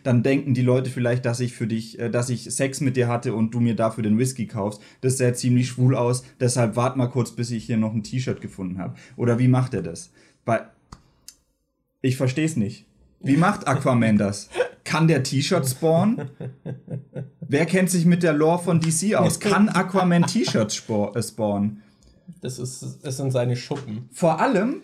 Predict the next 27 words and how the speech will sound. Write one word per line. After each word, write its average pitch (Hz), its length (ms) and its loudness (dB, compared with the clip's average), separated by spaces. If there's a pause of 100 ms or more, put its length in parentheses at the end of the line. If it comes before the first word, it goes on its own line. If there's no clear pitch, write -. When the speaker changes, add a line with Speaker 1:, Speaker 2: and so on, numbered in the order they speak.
(180)
Speaker 2:
Er 131 140 -2
kann 147 240 -4
unter 127 240 0
Wasser 127 260 -2
nur 120 220 -4
atmen, 123 360 -4
wenn 113 120 -6
er 120 160 -6
Hautkontakt 123 800 -6
hat 196 160 -8
oder - 80 -12
Speaker 1:
Der 147 160 0
hat 214 120 0
Speaker 2:
so. 330 60 2
Speaker 1:
doch - 60 -6
dann 220 140 2
Speaker 2:
Bestimmt 208 340 2
gibt's 160 260 -4
wirklich 185 320 0
so - 80 -10
eine 131 80 -2
Bullshit-Erklärung. 123 920 -8
Speaker 1:
Der 165 140 2
hat 247 120 -2
doch 254 140 0
dann 208 160 2
später, 196 640 0